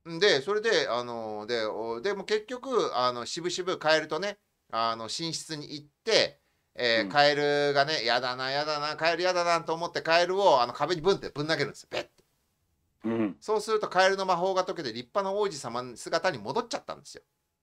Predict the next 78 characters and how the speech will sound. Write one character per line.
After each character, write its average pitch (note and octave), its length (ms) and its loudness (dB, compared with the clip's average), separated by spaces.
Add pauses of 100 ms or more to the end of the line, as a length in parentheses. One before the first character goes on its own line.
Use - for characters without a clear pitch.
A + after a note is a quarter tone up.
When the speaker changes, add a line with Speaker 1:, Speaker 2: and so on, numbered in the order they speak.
(580)
Speaker 2:
お A2+ 400 2
う、 A2+ 60 2
よ D3+ 80 6
か D#3+ 80 4
っ C#3 100 0
た - 80 -6
ん E2+ 80 -8
じ - 80 -20
ゃ - 40 -20
ん、 - 60 -20
じ - 100 -20
ゃ - 40 -20
あ。 - 40 -20 (420)
Speaker 1:
ね。 F#3+ 200 -6 (180)
な F3+ 140 0
ん D3+ 60 -6
で G2+ 80 -8
す - 100 -14
け G2 80 -10
ど、 C3+ 300 0 (320)
な A3 80 -8
ん - 20 -10
か F3 120 4
こ A2+ 460 2
う、 - 20 -20
Speaker 2:
う - 340 -20
ん。 - 80 -20
Speaker 1:
そ - 140 -2
れ D4+ 80 0
考 G4 100 0 (240)
え D#3+ 60 10
る - 80 -2
と、 G#2 340 0
気 A3 100 -12
持 C#4 120 -4
ち - 120 -6
悪 D4+ 240 8
い C4 100 -6
と D#3 120 2
思 C#3 300 -2
わ G3+ 100 4
れ F3+ 60 0
て C3+ 120 -6
い A2 80 -6
た A2+ 100 -4
カ E3 180 2
エ F3 80 2
ル F#3 80 -2
が E3+ 120 2
最 G3 240 -2
終 G#3 240 -8
的 - 200 -14
に F#3 80 -8
王 A3 240 -4
子 D#3+ 140 -10
に G2 80 -12
な G#2 120 -2
っ - 40 -16
て - 160 -18
い E2+ 100 -12
る G#2 80 -14
の E2 140 -14
で、 F2+ 240 -6 (240)
反 F4+ 260 -2
対 F#4 220 4
で F4 100 4
す F4 140 -4
よ F#2+ 60 -4
ね、 C3 60 -8
Speaker 2:
う - 20 -12
ん。 - 20 -14
Speaker 1:
カ C#3 160 8
エ C3+ 40 4
ル B2 60 -2
化 B2+ 100 -2
現 A#2 240 -6
象 D#2+ 140 -8
の。 D#2+ 160 -16